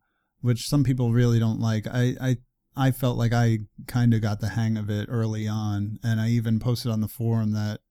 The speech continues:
I stupidly didn't even realize you could do it while you were in midair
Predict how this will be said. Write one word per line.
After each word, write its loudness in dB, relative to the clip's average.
I -2
stupidly 0
didn't 4
even 2
realize 0
you -4
could -4
do 2
it -4
while -2
you -2
were -4
in 0
midair -4